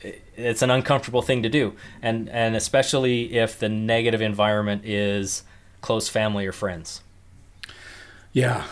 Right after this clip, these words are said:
Speaker 2: yeah, it is. The, I love what you shared there. The, the people that you surround yourself with,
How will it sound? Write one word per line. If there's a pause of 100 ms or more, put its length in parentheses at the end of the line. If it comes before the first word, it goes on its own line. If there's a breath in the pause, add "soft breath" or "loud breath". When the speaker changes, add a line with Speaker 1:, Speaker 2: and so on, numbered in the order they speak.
Speaker 2:
yeah,
it
is.
The,
I
love
what
you
shared
there.
The, (320)
the
people
that
you
surround
yourself
with,